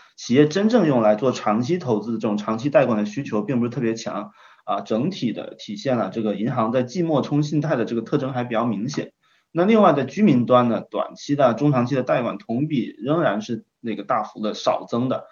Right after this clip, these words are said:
因此呢，整体的三月金融数据呢，虽然有正面的一面，但整体的结构上依然比较脆弱啊。一，那这样的未来呢，呃，如果啊，这个要避免之后的这个金融数据在未来几个月回落啊，我认为这进一步的政策支持啊，还是很有必要的。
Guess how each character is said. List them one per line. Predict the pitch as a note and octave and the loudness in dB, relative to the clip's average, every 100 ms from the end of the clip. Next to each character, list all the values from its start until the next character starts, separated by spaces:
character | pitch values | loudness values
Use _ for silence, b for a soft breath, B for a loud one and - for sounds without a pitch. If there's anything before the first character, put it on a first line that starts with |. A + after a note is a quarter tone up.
| B B | B B
因 | D3+ | -2
此 | F3 C3 | 0 -2
呢， | F#2 - | -2 -2
整 | A#2 F#3 | 0 0
体 | - | 0
的 | G#2+ | -4
三 | G2+ C#3+ E3 | -4 -2 0
月 | E3+ | 0
金 | B2+ D#3+ | 0 0
融 | C#3+ | 0
数 | D3 E3 | 0 -2
据 | D3 D#3 | -2 -2
呢， | A#2 G#2+ | -4 -6
虽 | - - G3+ | -12 -4 0
然 | E3 D#3 | 2 4
有 | C3 | 0
正 | - F3 | 0 0
面 | E3 C#3+ | 2 0
的 | |
一 | A2 | 0
面， | A2 D#3+ - B B - | 0 0 -4 B B -2
但 | D3 | 0
整 | B2 C#3+ | 2 2
体 | D3+ | 2
的 | |
结 | A2 G#2+ | 0 0
构 | A2 D3 | 0 2
上 | C#3+ B2+ | 2 2
依 | B2+ | 0
然 | B2 | -2
比 | A2+ | -2
较 | E2 | -8
脆 | - - C#3+ | -8 -4 -4
弱 | G#2 - | -4 -6
啊。 | - F#2+ F2+ | -8 -8 -8
一， | - C#3 - | -14 -18 -16
那 | A2+ A#2 A2 | -8 -4 -2
这 | C#3+ | 0
样 | B2+ | 0
的 | A2 | 0
未 | D3+ | 0
来 | A2 F#2 | 2 0
呢， | G#2 - b b b | -4 -8 b b b
呃， | - G2+ G2 F#2 - | -4 -2 -2 -6 -6
如 | A#2+ F3 | -4 0
果 | D#3+ G#2+ | 2 2
啊， | - - - | 2 -6 -10
这 | B2 | -4
个 | G#2+ G2+ F#2 - b b | -2 -2 -2 -8 b b
要 | - C3 | 0 2
避 | - F#3 | 2 2
免 | A#2 F2 F2 - | 2 0 -10 -8
之 | F3 | -4
后 | G#3 C#4+ | -2 0
的 | A2+ | -2
这 | A#2 | -2
个 | A2 | -4
金 | C3+ | -2
融 | A#2+ | -2
数 | A2+ B2+ | -2 -4
据 | A#2 A2+ | -4 0
在 | C3+ | 2
未 | D#3+ | 4
来 | B2+ | 4
几 | A#2 G#2 | 2 -2
个 | G#2+ | -2
月 | C3 | -2
回 | B2+ F#2 | -2 -4
落 | A2+ D3+ | 0 2
啊， | G2+ | 2
我 | F2+ | 0
认 | A#2 | -2
为 | A2 G#2+ | -2 -2
这 | A#2 | -4
进 | G#2 D#3 | -4 -2
一 | B2+ | 0
步 | B2 | 0
的 | A2 | 0
政 | D3 B2+ | 0 -2
策 | B2+ | -2
支 | G#2+ D3 | -6 -6
持 | E3 - | -8 -8
啊， | F#2 - | -10 -8
还 | G#2+ | -8
是 | |
很 | A#2+ A#2+ | -6 -6
有 | A#2 | -6
必 | - C#3+ | -4 2
要 | E3+ - | 2 2
的。 | - | -2